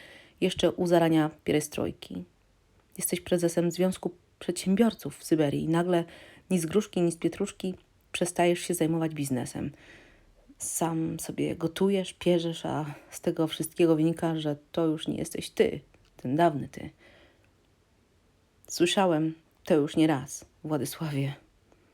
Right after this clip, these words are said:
Jednakże wzruszyły mnie wypowiedzi Anastazji. Ona ma piękne marzenia. Przenieść ludzi przez odcinek czasu ciemnych sił.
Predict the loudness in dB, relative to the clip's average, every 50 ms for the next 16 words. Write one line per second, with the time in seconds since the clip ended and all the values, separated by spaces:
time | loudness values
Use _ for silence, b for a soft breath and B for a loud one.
0 | _ _ _ B B B B B B B B B -2 2 4 4 4 4 4 4
1 | 4 4 4 4 2 0 0 2 4 4 4 6 6 4 4 2 0 0 -2 0
2 | 2 2 2 2 2 0 0 -2 -4 -6 -6 -8 -8 -8 -8 -10 -8 -4 -2 0
3 | 0 0 0 0 2 4 4 4 4 2 -2 -2 -2 0 0 0 0 0 0 -2
4 | -2 -6 -8 -12 -14 -16 _ _ _ _ _ _ _ _ _ _ _ _ -20 _
5 | _ -4 0 2 2 2 0 -2 -4 -2 0 0 0 0 -2 -6 -4 -4 -4 -4
6 | -4 -6 -8 -8 -4 -2 0 0 0 -2 -6 -12 -10 -10 -10 -12 -12 _ -4 0
7 | 0 0 0 -2 -4 -6 -8 -6 -6 -6 -6 -8